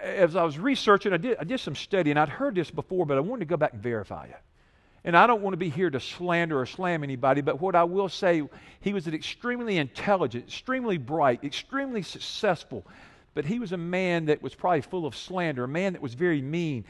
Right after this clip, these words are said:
a man that was very rude, a man that would fire people, a man that would come, I mean, the more I read about him, like, "Man, I don't really know that. I just wanna know that he did Mac, that he did Apple. I, I like the guy, you know?" So, but it's interesting. But yet,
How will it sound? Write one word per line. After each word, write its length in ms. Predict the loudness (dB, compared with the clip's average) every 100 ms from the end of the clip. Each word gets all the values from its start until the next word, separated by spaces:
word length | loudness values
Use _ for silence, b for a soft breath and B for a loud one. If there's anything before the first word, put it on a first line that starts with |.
| -12 -10 -6
a 40 |
man 440 | -2 0 0 2
that 200 | 4 2 0 b b
was 220 | -4 0
very 240 | 2 2
rude, 420 | 2 0 0 2
a 60 | 2
man 260 | 2 2 0
that 100 | -2
would 160 | -4
fire 400 | -4 0 4 4
people, 320 | 4 -2 0
a 40 | -2
man 260 | 0 0
that 100 | 0
would 140 | -4 -6
come, 220 | -4 -4
I 140 | -4
mean, 200 | -4 -4
the 80 | -2
more 280 | 0 4 4
I 20 |
read 240 | 6 8 10
about 240 | 12 12
him, 60 | 12
like, 120 | 8
"Man, 240 | 6 6
I 160 | 12 12
don't 180 | 12 8
really 300 | 6 6 6
know 160 | 10
that. 100 | 12
I 80 | 12
just 160 | 10 4
wanna 160 | 2
know 200 | 6 8
that 120 | 8
he 60 | 6
did 180 | 4 4
Mac, 340 | 8 8 8
that 120 | 6
he 60 | 8
did 80 | 12
Apple. 340 | 12 12 10
I, 80 | 10
I 140 | 12
like 320 | 12 12 8 6
the 80 |
guy, 180 | 8 10
you 100 | 10
know?" 140 | 6 2
So, 180 | 0 -4 -6 -6
but 80 | -4
it's 140 | -2
interesting. 380 | -4 -4 -8 -10 B B B
But 160 | 0 6
yet, 540 | 8 8 4 -20 -20